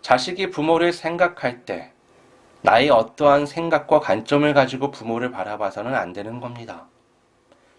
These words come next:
주님 안에서 부모를 바라봐야 하는 거죠. 이에서 삼 절은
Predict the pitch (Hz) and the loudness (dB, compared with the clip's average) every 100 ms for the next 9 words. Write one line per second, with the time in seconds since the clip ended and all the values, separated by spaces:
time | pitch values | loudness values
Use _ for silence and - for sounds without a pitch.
0 | _ - 127 160 143 92 110 170 175 127 | _ -2 0 4 2 2 -6 -6 -6 -6
1 | 113 180 214 _ _ - 107 104 101 98 | -4 -6 -10 _ _ -16 -8 -6 -4 -6
2 | 143 208 _ _ - 90 87 95 117 117 | -8 -12 _ _ -14 -10 -6 -4 -4 -4
3 | 117 117 113 87 - _ _ _ _ _ | -6 -10 -12 -16 -18 _ _ _ _ _
4 | _ _ _ _ _ _ _ _ 143 175 | _ _ _ _ _ _ _ _ 4 6
5 | 175 170 175 175 175 170 123 120 104 87 | 6 0 -2 -2 0 0 0 -4 -8 -12